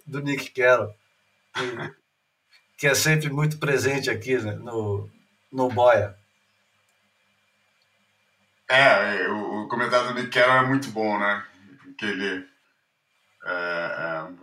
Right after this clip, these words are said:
Speaker 2: fala que, que foi muito criticado, né, por um surfista que ele não nomeia e fala que não é americano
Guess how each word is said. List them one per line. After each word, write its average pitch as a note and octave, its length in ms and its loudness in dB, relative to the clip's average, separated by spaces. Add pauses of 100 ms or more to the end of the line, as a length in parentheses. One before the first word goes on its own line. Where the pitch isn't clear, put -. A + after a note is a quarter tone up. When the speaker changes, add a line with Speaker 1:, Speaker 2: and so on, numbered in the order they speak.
(340)
Speaker 2:
fala G2+ 500 -6
que, F#2+ 640 -6
que F2+ 380 -10 (1000)
foi A#2 120 -6
muito C3+ 240 -2
criticado, C#3 560 4
né, B2+ 120 2
por C3 160 -8
um C3 80 -4
surfista A#2+ 840 -4 (360)
que G#2+ 60 -10
ele A2+ 140 -2
não A#2+ 200 -4
nomeia C3+ 540 2
e C3+ 100 0
fala A2 240 2
que - 100 -6
não C3 160 2
é C3 60 4
americano A#2+ 720 -2